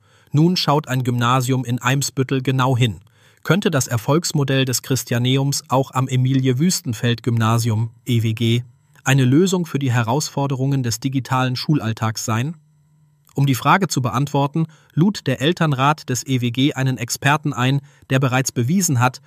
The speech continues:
dass Smartphone-Verzicht funktionieren kann. Vural Kaya,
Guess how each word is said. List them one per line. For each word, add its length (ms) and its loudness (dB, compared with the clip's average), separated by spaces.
dass 260 -2
Smartphone-Verzicht 1040 -2
funktionieren 680 -2
kann. 280 -10
Vural 400 2
Kaya, 500 2